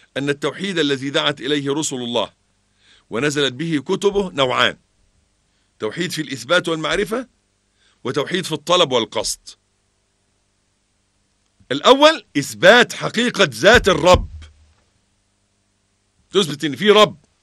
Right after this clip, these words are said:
خلق السماوات وخلق الأرض، خلق البحار، خلق الأنهار، أنزل المطر، أنبت الزرع، يحيي ويميت، تثبت إن في رب. صفاته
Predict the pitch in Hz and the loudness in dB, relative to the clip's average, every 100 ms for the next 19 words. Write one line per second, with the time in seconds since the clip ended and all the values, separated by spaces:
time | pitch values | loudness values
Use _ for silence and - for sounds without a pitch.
0 | _ 180 202 151 - 165 175 - 185 190 | _ 2 2 2 -4 -2 -2 0 0 0
1 | 151 160 180 - 175 180 151 139 147 175 | -2 -4 -4 -2 -4 -4 -4 -6 0 0
2 | 147 - - - - 185 180 170 165 170 | 0 -10 -20 -10 0 2 2 -2 -2 0
3 | 175 185 175 165 160 185 - 165 196 196 | 2 0 -2 0 0 0 0 -2 -2 -2
4 | 170 165 139 185 165 175 214 151 180 170 | -2 -2 2 2 2 2 2 2 2 2
5 | 170 196 185 - - - _ _ _ _ | 2 0 -2 -4 -12 -20 _ _ _ _
6 | _ _ _ _ _ _ - 269 - 170 | _ _ _ _ _ _ 6 6 6 2
7 | 175 160 226 214 170 - _ _ _ _ | -2 2 6 8 6 0 _ _ _ _
8 | _ _ _ _ _ _ _ _ _ _ | _ _ _ _ _ _ _ _ _ _
9 | _ _ - 131 117 190 - - | _ _ -12 -6 0 0 0 -8